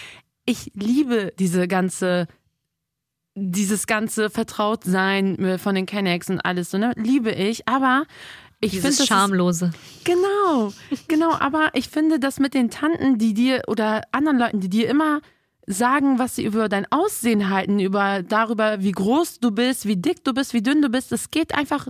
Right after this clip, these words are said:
Speaker 1: etwas zu weit. Digga, stuf das mal ein bisschen runter. Also sei einfach ruhig. Ich bin ja groß, <laughs> ich bin ja eins achtundsechzig. Das ist für deutsche Verhältnisse, ist es
Speaker 2: Modelmaße?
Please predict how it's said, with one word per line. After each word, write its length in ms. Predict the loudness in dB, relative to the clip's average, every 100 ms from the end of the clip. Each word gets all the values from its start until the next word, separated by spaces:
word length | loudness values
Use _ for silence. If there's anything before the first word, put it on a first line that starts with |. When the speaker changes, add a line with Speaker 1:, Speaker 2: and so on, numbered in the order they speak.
| -6
Speaker 1:
etwas 300 | -4 -6 -4
zu 120 | 0
weit. 280 | 2 0 0
Digga, 260 | 0 0 -2 -10 -20 -20 -20 -20 -8
stuf 300 | -4 -2 -2 -2
das 160 | -2
mal 80 | 0
ein 60 | 0
bisschen 300 | -2 0 0
runter. 580 | 2 0 0 0 0 0
Also 160 | 0
sei 120 | -2 0
einfach 340 | 0 -2 -6 -8 -2
ruhig. 360 | 2 2 0 -6
Ich 120 | -2
bin 120 | 0
ja 160 | 0 -2 -2
groß, 400 | 0 2 0 -2 -2
<laughs> 80 |
ich 140 | -2 0
bin 80 | 0
ja 120 | 0
eins 200 | -2 -2
achtundsechzig. 680 | -4 -2 -2 -2 -2 -2 -2 -10 -10 -4
Das 120 | -4
ist 120 | -4 -4
für 140 | -2
deutsche 340 | 0 -2 -2
Verhältnisse, 680 | -4 -2 -2 0 -2 0 0 2
ist 40 | 4
es 20 |
Speaker 2:
Modelmaße? 760 | 4 4 2 2 2 0 -4